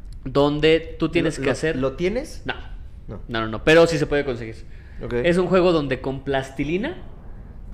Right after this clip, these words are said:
Speaker 1: tú intentas hacer, eh, una figura, intentas la, la que la tarjeta te diga, y los demás jugadores tienen que intentar adivinar qué es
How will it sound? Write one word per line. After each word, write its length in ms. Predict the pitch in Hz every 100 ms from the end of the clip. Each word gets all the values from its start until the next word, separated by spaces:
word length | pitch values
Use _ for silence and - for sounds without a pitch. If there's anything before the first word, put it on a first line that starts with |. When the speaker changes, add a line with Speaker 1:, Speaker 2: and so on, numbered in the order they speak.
| - -
Speaker 1:
tú 120 | 185
intentas 640 | 185 180 185 175 180 151
hacer, 440 | 127 151 151 151 - - - - - -
eh, 340 | 147 123 120 123
una 300 | 143 156 147
figura, 720 | 170 143 160 208 - - - - - - - - - - - -
intentas 520 | 120 139 139 143 135
la, 160 | 135
la 220 | 127 127 123
que 60 |
la 140 | 127 120
tarjeta 380 | 120 147 160 156
te 80 |
diga, 440 | 131 147 226 - - - - -
y 100 | 147
los 200 | 139 131
demás 300 | 131 139 143
jugadores 480 | 151 131 135 143 -
tienen 240 | 139 139
que 100 | 127
intentar 340 | 113 113 127
adivinar 440 | 127 120 113 120 -
qué 180 | 123 123
es 280 | - -